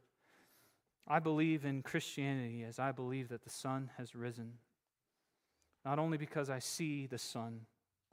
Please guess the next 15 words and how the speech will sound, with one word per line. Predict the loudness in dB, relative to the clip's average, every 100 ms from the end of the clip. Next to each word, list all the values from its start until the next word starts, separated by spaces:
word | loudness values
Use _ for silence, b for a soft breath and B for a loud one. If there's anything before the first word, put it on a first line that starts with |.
| -20 _ b b b b b -16
but | -12
because | -6 -6 -2
by | 2 2
it | 2
I | -4
see | -6 -6 -4
everything | -4 -4 -6
else." | -6 -10 -18 -20 _ _ _ _ _ _ _ _ _ _ _ _ _ _ _ _ _ _ _ _ _ _ _ _ _ _ -20 b b b b b b _ _ _ _ _ _ _ _ -12
Guys, | -8 -4
we | 0
have | 2 2 0
to | -10
follow | 0 8 8 8 4
the | 0
light | 0 0 0 -6 -14